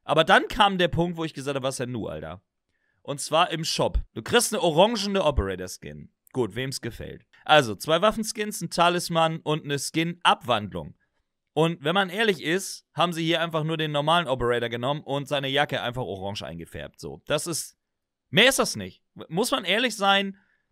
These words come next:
das ist pissbillige Arbeit hier, das hat der Praktikant gemacht. Und, äh, dann heißt es, "Jo, hier, mach, pack das rein, let's go." Klar, der Talisman ist neu, sehe ich eins völlig okay.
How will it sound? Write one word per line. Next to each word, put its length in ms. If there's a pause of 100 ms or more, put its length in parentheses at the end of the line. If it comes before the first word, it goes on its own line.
(160)
das 220
ist 260 (300)
pissbillige 580
Arbeit 320
hier, 140
das 140
hat 80
der 80
Praktikant 560
gemacht. 420 (540)
Und, 360
äh, 160
dann 180
heißt 220
es, 80
"Jo, 140
hier, 300
mach, 220 (140)
pack 180
das 200
rein, 360 (600)
let's 260
go." 280 (200)
Klar, 300
der 300
Talisman 440
ist 140
neu, 380 (100)
sehe 220
ich 120
eins 220
völlig 200
okay. 300